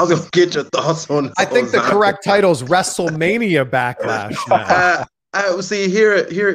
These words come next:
Speaker 1: here at Generation Rap, we refuse to call it that because it's always been Backlash.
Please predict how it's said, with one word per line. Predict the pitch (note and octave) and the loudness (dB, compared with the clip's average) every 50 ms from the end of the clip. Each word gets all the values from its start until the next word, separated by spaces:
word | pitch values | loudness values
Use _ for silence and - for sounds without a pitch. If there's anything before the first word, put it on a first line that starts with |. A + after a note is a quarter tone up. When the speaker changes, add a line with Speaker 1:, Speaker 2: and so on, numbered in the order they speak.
| D#3 E3 | -2 -2
Speaker 1:
here | E3+ F#3+ F#3 | -2 0 0
at | F3+ E3+ D#3 - B2+ | 2 0 0 -2 -4
Generation | A#2+ C#3 C3 C3+ B2+ B2+ A#2 A#2+ | -6 -6 -6 -4 -6 -6 -6 -6
Rap, | A#2 A#2+ A#2 | -6 -6 -6
we | A2 C#3 F3 F3+ | -4 -4 -4 -4
refuse | D3+ C#3+ C3 - C3 C3 B2 - | -4 -8 -8 -8 -6 -6 -6 -6
to | - A2 | -6 -6
call | - A#2+ A#2 A2+ G#2+ | -6 -4 -4 -4 -4
it | - - | -6 -8
that | - A#2 A#2 A2+ - | -8 -6 -6 -6 -6
because | - B2 B2 - - B2+ B2 B2+ B2 - | -8 -10 -12 -6 -4 -2 -2 0 0 0
it's | D3 F3+ F#3 F#3 | -2 -2 0 0
always | D#3 D#3 C#3+ C#3 C3 B2 | 0 0 0 0 -2 -4
been | - A#2+ A2+ A2 | -6 -8 -10 -6
Backlash. | - A2+ A2 A#2 A#2 A2+ A2+ A2+ A2 A2 A2 - | -4 -4 -4 -4 -4 -2 -2 -2 0 -2 -2 -4